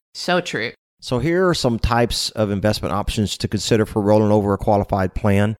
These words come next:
Speaker 2: These options are not exclusive to qualified rollover funds, but can be used for other fund types as well. Choosing an independent financial advisor, preferably a Christian one, like us here at C I S Wealth Management Group, we can help you.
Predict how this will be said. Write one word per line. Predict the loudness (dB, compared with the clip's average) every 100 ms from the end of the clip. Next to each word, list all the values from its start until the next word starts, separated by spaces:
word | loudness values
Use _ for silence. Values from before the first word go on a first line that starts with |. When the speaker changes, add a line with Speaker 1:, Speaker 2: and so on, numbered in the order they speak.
| _ _
Speaker 2:
These | 0 2
options | 2 2 0 2
are |
not | 2 2 0
exclusive | -2 -8 2 4 4 4 2 2
to |
qualified | -2 2 2 2 0 0
rollover | 2 2 2 0 0
funds, | 2 2 0
but | -4 -2
can | 0
be | 0
used | 2 2 0
for | -2 -2
other | 0 2 0
fund | 0 0 0
types | -2 -2 -4
as | -6 -2
well. | 0 2 2 -2 -8 _ _ -4
Choosing | 2 2 2
an | -2 -2
independent | 0 0 0 -2 -2
financial | -2 -2 -4 -4
advisor, | -4 -2 -2 -2 -2 -6 -8
preferably | -14 0 2 2 2
a | 0
Christian | 0 -2 -2 -2
one, | -2 -2 -6 -6
like | -2 -2
us | 0 0 0 -2
here | 0 0
at | 0
C | -2 0
I | 2
S | 0 -2
Wealth | -4 -4 -4
Management | -4 -4 -6 -8
Group, | -4 -2 -2
we | -4
can | -4
help | -2 -4 -2
you. | -4